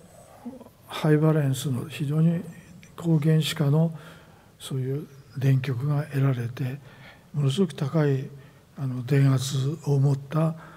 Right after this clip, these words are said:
あの、正極材が、あの、でき-、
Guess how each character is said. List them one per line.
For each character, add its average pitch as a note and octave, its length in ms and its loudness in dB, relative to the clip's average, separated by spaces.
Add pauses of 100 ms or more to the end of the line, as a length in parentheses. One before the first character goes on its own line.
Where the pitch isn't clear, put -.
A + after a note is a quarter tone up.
(260)
あ - 40 -10
の、 C3+ 420 -6
正 C#3+ 240 0
極 A#2+ 220 -2
材 C3+ 280 -4 (520)
が、 D#3+ 280 -2 (260)
あ C#3 40 -10
の、 B2+ 220 -12 (560)
で A#2 100 -6
き-、 C3+ 180 -4